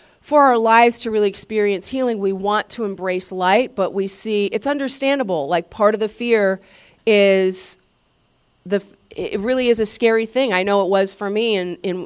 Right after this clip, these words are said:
in beginning a lot of this journey of healing. It was so scary bringing some of the garbage and crap in my life into the light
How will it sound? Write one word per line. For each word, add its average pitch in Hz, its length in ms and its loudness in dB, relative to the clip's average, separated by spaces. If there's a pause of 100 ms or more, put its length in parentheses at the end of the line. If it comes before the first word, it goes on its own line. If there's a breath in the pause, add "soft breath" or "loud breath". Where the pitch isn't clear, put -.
in 180 200 -4
beginning 190 500 -2
a 170 60 -2
lot 175 200 2
of 175 60 -2
this 175 160 -6
journey 196 340 -4
of 175 100 -10
healing. 226 360 -2
It 185 100 -6
was 202 160 -6
so 214 480 2
scary 208 720 0 (300 loud breath)
bringing 214 420 -2
some 196 500 -2
of 175 140 -4
the 175 120 -6
garbage 185 640 0
and 170 140 -12
crap 208 380 -2
in 190 80 -4
my 170 120 -6
life 165 300 -2
into 180 260 -8
the 170 120 -6
light 160 380 -8